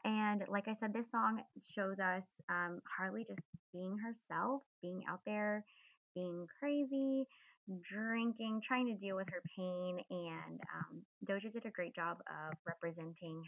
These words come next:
how even though Harley is dealing with shit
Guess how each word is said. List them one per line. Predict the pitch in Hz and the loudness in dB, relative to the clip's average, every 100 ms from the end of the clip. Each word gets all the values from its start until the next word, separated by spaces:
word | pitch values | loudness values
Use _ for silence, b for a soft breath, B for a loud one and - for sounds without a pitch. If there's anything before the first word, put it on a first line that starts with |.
| - | -2
how | 170 160 160 160 b b b b b b _ _ _ _ _ - | -2 0 -2 -6 b b b b b b _ _ _ _ _ 0
even | 240 247 220 | 2 4 2
though | 214 214 202 | 2 2 0
Harley | - 190 196 196 190 | -2 -2 0 0 -2
is | 180 165 | -4 -4
dealing | 190 190 | -2 0
with | 190 | -2
shit | 185 180 180 - | -2 -2 -2 -4